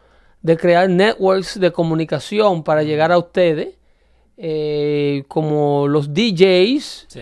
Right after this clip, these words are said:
Speaker 1: y todo el que tiene algo online, eh,
Speaker 2: Ujú.
Speaker 1: tú tienes, bueno, eh, basta mencionar hasta lo que ocurrió con, con este asunto de la uefa,
Speaker 2: Sí.
Speaker 1: de esta muchacha rusa, esta modelo que se tira a la cancha.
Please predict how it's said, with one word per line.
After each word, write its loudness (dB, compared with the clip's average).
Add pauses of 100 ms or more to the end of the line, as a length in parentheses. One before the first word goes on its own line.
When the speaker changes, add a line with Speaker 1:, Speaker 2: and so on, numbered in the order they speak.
Speaker 1:
y -2
todo 2
el 0
que 0
tiene 0
algo 2
online, 2
eh, -6
Speaker 2:
Ujú. -12 (180)
Speaker 1:
tú -6
tienes, 2
bueno, 0
eh, -12 (300)
basta 2
mencionar 2
hasta 2
lo -2
que -4
ocurrió 0
con, -2 (520)
con 0
este 0
asunto 2
de 4
la 4
uefa, 0 (380)
Speaker 2:
Sí. -6
Speaker 1:
de -2
esta 0
muchacha 2
rusa, 2
esta 0
modelo 2
que -4
se -4
tira 2
a 0
la -2
cancha. 0